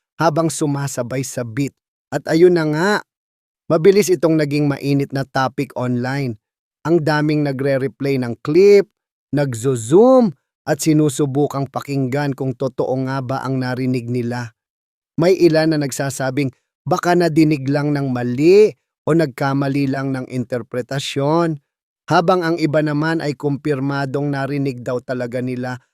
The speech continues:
ang nasabing salita. Pero siyempre, alam natin na sa loob ng P B B House,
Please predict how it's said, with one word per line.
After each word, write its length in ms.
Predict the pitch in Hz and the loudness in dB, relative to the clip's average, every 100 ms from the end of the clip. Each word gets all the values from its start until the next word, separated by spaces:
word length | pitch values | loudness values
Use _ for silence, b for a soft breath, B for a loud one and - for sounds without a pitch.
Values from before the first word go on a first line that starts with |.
| _ - | _ -6
ang 240 | 143 147 | -4 -2
nasabing 560 | 139 - 131 127 135 127 | -4 -6 -6 -6 -6 -8
salita. 880 | - 127 120 - - 143 165 - - _ _ _ _ _ | -8 -8 -8 -10 -8 -4 -4 -6 -14 _ _ _ _ _
Pero 240 | 165 170 | 0 0
siyempre, 880 | 160 - 147 143 139 - 127 120 117 _ _ _ _ | 0 -2 -2 -2 -4 -6 -8 -8 -12 _ _ _ _
alam 400 | 135 139 135 135 | -6 -4 -2 -2
natin 400 | 135 139 - 143 131 | -4 -6 -4 -4 -4
na 40 | |
sa 160 | - 127 | -6 -6
loob 400 | 127 127 135 131 | -4 -4 -4 -4
ng 240 | 127 117 | -6 -6
P 160 | 139 127 | -6 -4
B 160 | 127 | -6
B 160 | 117 117 | -6 -8
House, 560 | 123 160 139 113 - | -4 -2 -2 -6 -12